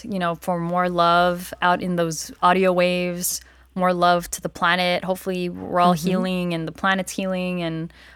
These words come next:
Speaker 1: you know, as much
Speaker 2: Mm-hmm.
Speaker 1: conscious awakening as possible. You know, I think
Speaker 2: Yes.
Speaker 1: that's super important. And,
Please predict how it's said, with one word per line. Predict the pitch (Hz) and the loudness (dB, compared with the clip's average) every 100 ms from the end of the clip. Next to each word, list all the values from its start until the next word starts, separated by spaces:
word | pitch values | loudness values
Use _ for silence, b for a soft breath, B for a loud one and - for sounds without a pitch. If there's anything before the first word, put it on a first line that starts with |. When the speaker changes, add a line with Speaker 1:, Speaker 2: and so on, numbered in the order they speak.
| B | B
Speaker 1:
you | 190 | -4
know, | 170 165 165 - | 0 0 0 -2
as | 185 | -2
much | 190 165 | 0 -2
Speaker 2:
Mm-hmm. | 156 190 | 2 2
Speaker 1:
conscious | 214 220 208 | 4 2 2
awakening | 180 170 180 196 190 | 0 0 -4 -4 -4
as | 160 | -4
possible. | - - 170 - 196 208 214 226 B B B | -6 -4 -2 -2 0 2 2 0 B B B
You | 202 | -4
know, | 190 190 190 | 2 4 4
I | 190 | 4
think | 185 185 | 0 -4
Speaker 2:
Yes. | 175 | 0
Speaker 1:
that's | 165 - | 0 0
super | - 180 175 | -4 -4 -4
important. | 175 - 175 170 170 170 | -4 0 0 2 -2 -4
And, | - 170 160 | -6 -4 -4